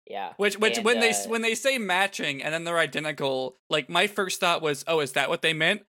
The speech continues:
Speaker 2: But then Kaworu's like, "No, this is wrong." And I'm like, "Okay, I guess it's wrong. Sorry."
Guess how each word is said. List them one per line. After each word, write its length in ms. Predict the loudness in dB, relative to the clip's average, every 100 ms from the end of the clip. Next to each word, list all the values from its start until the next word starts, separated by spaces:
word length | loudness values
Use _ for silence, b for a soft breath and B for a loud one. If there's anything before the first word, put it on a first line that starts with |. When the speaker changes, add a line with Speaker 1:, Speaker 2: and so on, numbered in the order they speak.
| _
Speaker 2:
But 100 | -6
then 140 | -6
Kaworu's 360 | -4 -2 0 2
like, 220 | 0 0
"No, 240 | 2 2 2
this 220 | -2 -4
is 120 | -6
wrong." 360 | -6 -6 -6 -8
And 80 |
I'm 80 | -6
like, 160 | -6 -2
"Okay, 320 | 0 0 0
I 100 | 0
guess 220 | 0 -2 -2
it's 140 | -6
wrong. 380 | -2 0 0 -4
Sorry." 340 | 0 0 0